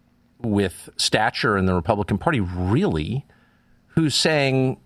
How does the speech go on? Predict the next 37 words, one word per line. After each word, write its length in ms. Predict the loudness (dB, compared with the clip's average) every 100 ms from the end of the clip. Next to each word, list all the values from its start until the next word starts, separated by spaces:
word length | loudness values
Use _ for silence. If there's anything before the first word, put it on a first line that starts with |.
| _ -4
"Wait 120 | -2
a 60 |
second, 420 | -2 -2 -4 -8 -8
you 80 | -4
know, 160 | -2
wh-, 480 | -2 -6 -8 -8 -6
why 380 | -4 0 0 2
are 100 | 2
we 160 | 2 0
supporting 640 | 0 -2 -2 0 2 2
an 80 | 2
endless 360 | 2 0 -2
war 180 | -2 0
in 60 | 2
Ukraine?" 540 | 0 0 0 -2 -4 -16 _ _ _ _ _ -20 -20 _ -2
And 180 | 2 4
that, 300 | 2 0 _ _ 0
you 80 | 0
know, 100 | 2
leaving 360 | 0 2 2 2
aside 360 | 2 4 2
whether 240 | 2 2 0 -2
Trump's 320 | 0 0 -2 -12 _ -4
gonna 140 | -2 0
get 160 | 0
the 80 | 2
nomination 560 | 2 4 2 2 2 2
or 100 | 2
get 200 | 2 2
elected 320 | 0 -2 0
president 360 | 0 2 2 2
or 40 |
would 180 | 0 0
be 140 | 0
a 20 |
good 220 | 2 0 2
president, 560 | 2 2 2 0 -2